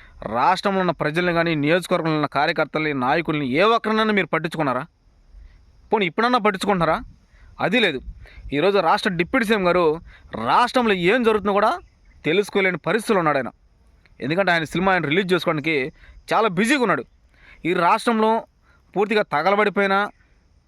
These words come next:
ఏడ ఏది జరిగినా సరే ఆయనకి ఈరోజు కనపడదు, వినపడదు, ఏం చేయలేడు కూడా. పేరుకు మాత్రం "నేను డిప్యూటీ సీఎం, పెత్తనం మటుకి లోకేష్ గారిది", ఈ ఒక్క మాట చెప్పగలడు ఆయన.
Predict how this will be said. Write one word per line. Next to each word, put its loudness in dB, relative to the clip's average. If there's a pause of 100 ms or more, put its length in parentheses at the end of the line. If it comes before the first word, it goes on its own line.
(520)
ఏడ 0
ఏది 2
జరిగినా 2
సరే 2 (460)
ఆయనకి -2
ఈరోజు -2
కనపడదు, -2
వినపడదు, -2 (320)
ఏం -2
చేయలేడు 0
కూడా. -4 (840)
పేరుకు 0
మాత్రం 0
"నేను -2
డిప్యూటీ -2
సీఎం, -2 (800)
పెత్తనం 0
మటుకి 0
లోకేష్ 2
గారిది", 0 (680)
ఈ -6
ఒక్క -4
మాట 0
చెప్పగలడు -2
ఆయన. -4